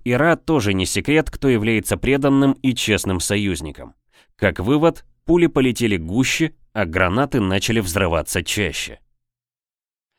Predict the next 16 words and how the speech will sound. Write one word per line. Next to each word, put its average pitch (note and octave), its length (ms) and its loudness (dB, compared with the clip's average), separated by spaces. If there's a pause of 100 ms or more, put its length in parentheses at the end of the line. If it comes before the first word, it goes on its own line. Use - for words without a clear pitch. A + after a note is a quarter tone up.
(220)
Кстати, F3+ 400 2
железные C#3+ 560 4
дороги B2+ 520 4
Англии, A2+ 540 2 (160)
лучшие G#2 480 0
для F2 220 0
этого F2 240 -2
времени, D#3+ 440 2 (300)
отчего-то D#3+ 520 -2
пребывают D#3 520 4
в C3+ 140 0
излишней D#3 500 0
расслабленности. A#2 960 0 (500)
И, A#2+ 240 -2
о D3+ 260 2
ужас, G2 560 -2